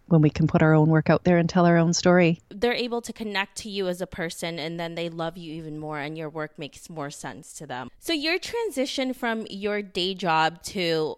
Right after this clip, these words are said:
Speaker 2: your life right now was a big difference, right? From what you were doing before and now as a full-time artist.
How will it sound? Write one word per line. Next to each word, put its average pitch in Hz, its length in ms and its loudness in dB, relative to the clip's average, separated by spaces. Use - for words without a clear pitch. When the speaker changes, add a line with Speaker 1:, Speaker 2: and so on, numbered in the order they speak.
Speaker 2:
your 190 240 -4
life 185 520 -4
right 185 200 -4
now 165 840 0
was 190 180 -4
a 202 60 -4
big 196 240 -6
difference, 156 480 -8
right? 170 240 -2
From 175 180 -8
what 170 160 -6
you 185 120 -8
were 185 100 -4
doing 175 260 -8
before 170 400 -6
and 165 240 -6
now 165 200 -2
as 170 100 -8
a 180 40 -16
full-time 160 480 -8
artist. 151 460 -10